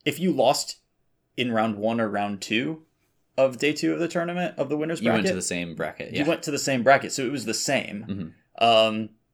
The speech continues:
Speaker 1: so, like, those two wins basically sort of count as one win, sort of.
Speaker 2: Yeah.
Speaker 1: So, like,
Speaker 2: Right.
Speaker 1: that,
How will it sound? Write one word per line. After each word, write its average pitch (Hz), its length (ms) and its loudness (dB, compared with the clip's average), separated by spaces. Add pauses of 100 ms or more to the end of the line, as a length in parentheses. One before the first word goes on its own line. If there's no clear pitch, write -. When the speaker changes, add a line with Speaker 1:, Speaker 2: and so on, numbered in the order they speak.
Speaker 1:
so, 131 320 4
like, 120 380 4 (760)
those 127 360 0
two 170 240 -2
wins 135 440 -2
basically - 420 -6 (140)
sort 135 180 0
of 113 80 2
count 120 240 0
as 107 140 -4
one 107 340 -4
win, 101 500 -6
sort 98 320 -4
of. - 360 -8
Speaker 2:
Yeah. 98 100 -6
Speaker 1:
So, 98 440 -4
like, 110 160 2
Speaker 2:
Right. 90 60 4
Speaker 1:
that, 127 260 2